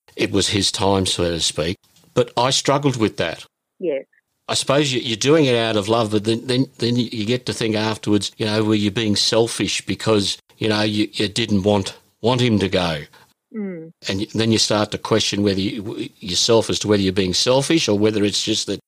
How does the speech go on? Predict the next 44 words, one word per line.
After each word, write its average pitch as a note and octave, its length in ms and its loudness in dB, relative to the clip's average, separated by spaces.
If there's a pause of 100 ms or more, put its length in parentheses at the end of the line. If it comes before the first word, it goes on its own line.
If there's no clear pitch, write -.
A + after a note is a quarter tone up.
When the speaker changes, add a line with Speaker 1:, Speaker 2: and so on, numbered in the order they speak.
(140)
Speaker 1:
you G#2 160 0
know A2 140 2
you're G#2 160 2
gonna G#2 200 2
miss A#2+ 260 2
them. D2 220 -4 (380)
Speaker 2:
And, B3+ 180 0
and C#4 140 0
that's D#4+ 240 -2
common C4 440 -4
to C4+ 100 -10
think G#3+ 300 -8
that - 220 0
because, A3 340 -2 (340)
well, A3 160 -2
some D4 180 0
people B3+ 460 2
will G#3 140 -4 (100)
say, F3+ 320 0
"I G#3 80 -4 (100)
just A3 300 -2
want F#3+ 180 -2
it F3+ 100 -6 (120)
to F3+ 100 -2
end." G3+ 400 -4 (280)
Speaker 1:
Yeah. F#2 340 2
Speaker 2:
Is G3 140 -2
that G#3 200 2
being F#3+ 400 0
selfish? G3+ 520 0 (300)
No, G#3 220 2
it's - 160 -2
not A3 220 2
being G#3 320 0
selfish. F#3+ 380 -2
You G#3 80 -8
don't A3 320 2
want G3 340 -2 (160)
to G3+ 180 -2
see F#3+ 340 2
your F#3+ 120 0
loved F#3 340 0
ones F3 460 0 (340)
going F3+ 340 2